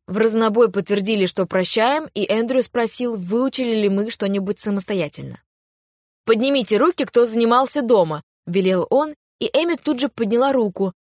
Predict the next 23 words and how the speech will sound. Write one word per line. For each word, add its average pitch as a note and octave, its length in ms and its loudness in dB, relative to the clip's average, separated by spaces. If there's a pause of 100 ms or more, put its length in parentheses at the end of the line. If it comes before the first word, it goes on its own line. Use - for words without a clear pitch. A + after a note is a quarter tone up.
(140)
а F3 120 -2
следом G#3 420 0
мы G3+ 100 2
с - 120 -6
Вивиан, E3 480 -4 (240)
ехидно E3 420 -4
переглянувшись. F3+ 840 -2 (400)
"Великолепно", A3+ 800 0
сказал G3+ 400 2
Эндрю. E3+ 380 -2 (320)
"Эми, F#3 360 2 (260)
вы A#3+ 320 2
подняли A#3+ 420 4
руку A#3+ 240 0
первой. E3 460 0 (260)
Вы A3 140 2
что-то A#3 280 2
выучили C#4 440 0
и F#3 80 4
можете A3 320 2
поделиться G#3+ 500 0
с - 80 -4
нами?" D4+ 380 -2